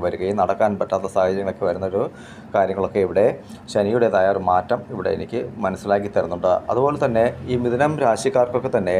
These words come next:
നെഞ്ചുവേദന, അതുപോലെ തന്നെ ഈ ക-, കഫം സംബന്ധപ്പെട്ട പ്രശ്നങ്ങൾ, തലവേദന, ഉറക്കക്കുറവ്, ഇങ്ങനെയുള്ളതൊക്കെയും ഈ ശനി ഭഗവാൻ പത്താം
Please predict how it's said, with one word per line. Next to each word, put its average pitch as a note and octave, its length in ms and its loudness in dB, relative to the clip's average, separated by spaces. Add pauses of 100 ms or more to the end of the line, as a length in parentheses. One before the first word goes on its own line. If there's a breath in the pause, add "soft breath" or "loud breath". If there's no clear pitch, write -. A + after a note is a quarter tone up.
(400 loud breath)
നെഞ്ചുവേദന, A2+ 600 2 (280)
അതുപോലെ G#2+ 440 0
തന്നെ G#2 200 0 (160)
ഈ G#2+ 40 -6 (100)
ക-, G#2+ 140 -4 (300)
കഫം C#3 320 2 (140)
സംബന്ധപ്പെട്ട G#2 500 -2 (100)
പ്രശ്നങ്ങൾ, F#2+ 420 -2 (200)
തലവേദന, G#2+ 600 4 (220)
ഉറക്കക്കുറവ്, G#2+ 680 0
ഇങ്ങനെയുള്ളതൊക്കെയും G#2+ 880 0 (120)
ഈ B2 120 -6
ശനി G2+ 260 -2
ഭഗവാൻ G#2 340 2
പത്താം B2+ 240 0